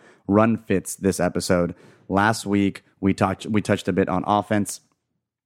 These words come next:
and how to build an offensive game plan, talked a little bit about Brian Billick and Bill Walsh and all that fun stuff. Today, we're gonna talk about run fits and run defense one oh one, uh, especially because one Mister Jim O'Neill was kinda blasted for that in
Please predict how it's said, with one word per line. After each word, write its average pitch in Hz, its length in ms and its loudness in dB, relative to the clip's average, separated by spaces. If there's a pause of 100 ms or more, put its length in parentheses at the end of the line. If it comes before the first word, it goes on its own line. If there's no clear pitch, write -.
(120)
and 98 120 2
how 98 80 0
to 92 80 0
build 113 340 2
an 110 80 2
offensive 98 400 -4
game 95 240 2
plan, 95 400 0
talked 90 180 -6
a 90 40 -4
little 113 180 4
bit 107 80 0
about 92 220 0
Brian 92 240 -2
Billick 117 320 2
and 87 180 -8
Bill 85 180 -4
Walsh 113 360 2
and 110 80 -2
all 117 100 2
that 98 160 -4
fun 92 160 -2
stuff. - 320 -4 (380)
Today, 123 280 6
we're 139 140 4
gonna 117 160 0
talk 107 320 -2
about 98 380 0
run 117 240 6
fits 117 320 0
and 92 320 0
run 139 240 4
defense 110 400 -2
one 104 160 2
oh 98 60 4
one, 98 340 0 (320)
uh, 95 160 2
especially 107 480 0
because 95 420 0
one 98 240 0
Mister 92 240 -4
Jim 90 220 0
O'Neill 98 500 2 (240)
was 95 120 0
kinda 101 160 0
blasted 95 440 -2
for - 120 0
that 95 320 -2
in 95 360 0